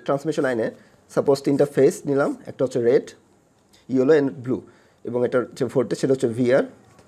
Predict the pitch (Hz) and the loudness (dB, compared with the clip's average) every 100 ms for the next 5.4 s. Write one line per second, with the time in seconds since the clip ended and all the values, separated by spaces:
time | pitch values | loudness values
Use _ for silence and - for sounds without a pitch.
0 | _ _ _ _ _ _ _ - - - | _ _ _ _ _ _ _ -20 -20 -8
1 | 120 113 117 185 - 123 190 - 185 104 | 0 2 4 2 0 -4 -4 -2 0 0
2 | - - _ _ _ _ _ - 127 135 | -4 -16 _ _ _ _ _ -4 0 2
3 | 120 143 - - _ - 131 131 254 - | 4 4 2 -18 _ -4 0 2 2 -2
4 | - _ _ _ _ - 131 262 - 135 | -20 _ _ _ _ -4 -2 -2 -6 0
5 | 175 156 - - | 2 2 0 -8